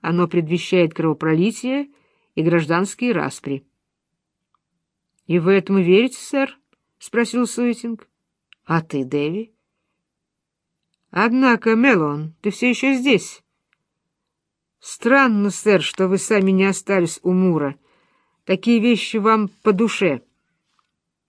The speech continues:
Я бы так и сделал, но, к сожалению, я пригласил Болдби поужинать со мной после заседания библейского общества в Нанли.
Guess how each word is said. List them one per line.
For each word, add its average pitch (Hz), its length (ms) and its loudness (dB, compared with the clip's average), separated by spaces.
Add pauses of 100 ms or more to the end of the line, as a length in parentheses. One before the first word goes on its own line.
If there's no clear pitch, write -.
(160)
Я 180 300 0
бы 285 140 -2
так 240 260 -2
и 262 60 2
сделал, 185 480 2
но, 156 120 -2
к 160 60 -12
сожалению, 185 540 0
я 196 120 2
пригласил 196 600 -2
Болдби 208 580 0 (340)
поужинать 190 500 2
со 180 160 -2
мной 185 240 2
после 190 300 -4
заседания 185 520 -2
библейского 175 580 0
общества 180 540 -6
в 165 40 -4
Нанли. 160 520 0